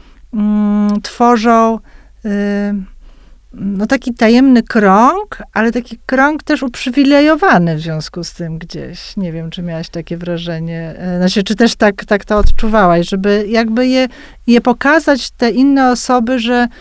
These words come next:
że one też, e, są na równi albo czasem nawet przez swoją tajemnicę gdzieś wyżej? <laughs>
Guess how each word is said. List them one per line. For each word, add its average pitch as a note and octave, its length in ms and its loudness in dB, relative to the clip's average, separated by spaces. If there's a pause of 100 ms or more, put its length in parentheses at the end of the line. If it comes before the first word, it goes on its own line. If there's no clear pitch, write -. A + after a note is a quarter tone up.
(180)
że - 80 -14
one A3+ 180 2
też, B3+ 320 -4 (600)
e, G#3+ 200 -4
są A3+ 540 0 (680)
na G3 140 0
równi D#4 380 -4
albo A#3+ 260 0
czasem A3+ 340 -2
nawet A3+ 220 0
przez A3+ 180 -8
swoją A#3+ 320 -4
tajemnicę A3+ 680 0
gdzieś F#3+ 360 -8
wyżej? B3+ 460 -4
<laughs> C#4+ 80 -10